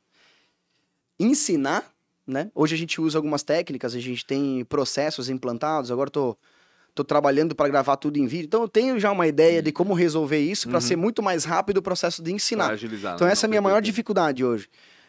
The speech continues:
Speaker 1: O meu negócio, por exemplo, se eu en-, ensino alguém a envelopar um carro, é muito fácil o cara sair e ter o
Speaker 2: Entendi.
Speaker 1: próprio negócio.
Speaker 3: E fazer o
Speaker 1: Adesivar, o cara vai adesivar uma vitrine. Tu ensinou,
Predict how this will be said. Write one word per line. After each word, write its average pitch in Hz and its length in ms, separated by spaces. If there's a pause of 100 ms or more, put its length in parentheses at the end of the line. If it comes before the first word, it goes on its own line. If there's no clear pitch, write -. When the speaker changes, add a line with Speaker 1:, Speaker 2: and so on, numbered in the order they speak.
(280)
Speaker 1:
O 131 100
meu 208 200
negócio, 165 340
por 170 100
exemplo, 143 220
se - 100
eu 202 60
en-, 220 280
ensino 160 320
alguém 147 240
a 139 40
envelopar 131 440
um 170 80
carro, 151 400 (1400)
é 139 80
muito 196 220
fácil 151 280
o - 20
cara 143 180
sair 135 460 (200)
e 156 180
ter 160 120
o 160 40
Speaker 2:
Entendi. 151 80
Speaker 1:
próprio 160 260
negócio. 120 300
Speaker 3:
E - 20
fazer 101 360
o 87 160
Speaker 1:
Adesivar, 139 640
o 101 40
cara 139 200
vai 151 140
adesivar 147 400
uma 170 140
vitrine. 147 380
Tu 160 100
ensinou, 170 580